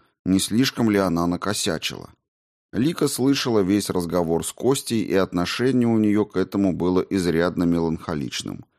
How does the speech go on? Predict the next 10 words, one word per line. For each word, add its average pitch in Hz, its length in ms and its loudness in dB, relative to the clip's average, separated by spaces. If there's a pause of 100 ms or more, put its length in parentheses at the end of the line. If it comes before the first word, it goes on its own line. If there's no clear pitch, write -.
(480)
Ну, 220 180 0
завралась, 147 640 4
конечно, 104 560 -6
ну 143 200 4
и 113 40 4
что, 107 460 -4 (140)
со 110 160 -2
всяким 123 440 -6
может 78 300 -4
случиться. - 640 -10